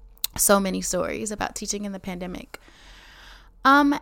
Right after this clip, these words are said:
and with that being said, if you don't already, subs-, if you haven't already, please subscribe to my podcast, one.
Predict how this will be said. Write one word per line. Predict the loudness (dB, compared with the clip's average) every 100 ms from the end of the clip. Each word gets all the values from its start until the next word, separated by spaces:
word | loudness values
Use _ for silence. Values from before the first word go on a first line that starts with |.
| -2
and | 2 2 2 -2
with | -4 -4 -2
that | -2 0
being | 0 0
said, | 0 4 4 4 2 0
if | 2 2 0
you | -6 0
don't | 2 2
already, | 2 0 0 0 0 0 0 0 0
subs-, | 0 -2 -2 -2
if | 0 2
you | 2
haven't | 8 10 10 6 2
already, | 4 4 2 -2
please | -6 0 2 2 0
subscribe | 0 0 4 6 6 4
to | 0
my | -2 -2
podcast, | 0 2 2 2 2 2 0
one. | -2 -2 -2 -4